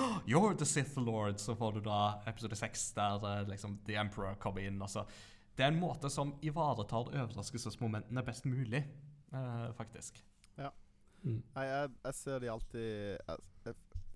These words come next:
Speaker 2: jeg var jo helt, eh, jeg har, jeg har sikkert fortalt før om at, eh, jeg fikk, eh, jeg juksa på gangesertifikatet på barneskolen. Så fant foreldrene mine ut av det, og så sa de at når du klarer gangesertifikat på ordentlig, skal du få en,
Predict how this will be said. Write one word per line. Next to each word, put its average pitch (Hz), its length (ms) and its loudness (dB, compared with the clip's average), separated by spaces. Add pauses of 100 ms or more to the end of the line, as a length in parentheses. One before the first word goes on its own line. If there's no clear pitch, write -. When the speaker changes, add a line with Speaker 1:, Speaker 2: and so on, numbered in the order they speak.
(720)
Speaker 2:
jeg 156 120 4
var 139 100 6
jo 135 100 4
helt, 131 360 -2
eh, 107 1000 -2 (180)
jeg 123 60 -4
har, - 120 -6 (120)
jeg - 60 -6
har 127 80 -2
sikkert 143 300 -2
fortalt 123 220 2
før 123 280 2
om 117 120 -4
at, 117 180 -6
eh, 117 180 2
jeg 113 40 -2
fikk, - 340 -8
eh, 104 300 -4 (440)
jeg 131 120 2
juksa 127 320 0
på 131 120 10
gangesertifikatet 117 800 0
på 117 100 -2
barneskolen. 120 680 -2 (440)
Så - 140 -14
fant 127 140 0
foreldrene 120 380 2
mine 123 200 2
ut - 160 -2
av 131 80 4
det, 156 160 2
og 127 80 0
så 123 100 -6
sa 123 220 2
de 120 100 0
at 117 160 -2
når 120 100 -4
du 117 60 -2
klarer 117 220 2
gangesertifikat 113 640 -4
på 117 80 -2
ordentlig, 113 180 -8
skal 113 200 -6
du 110 80 -4
få 107 200 -6
en, 107 140 -8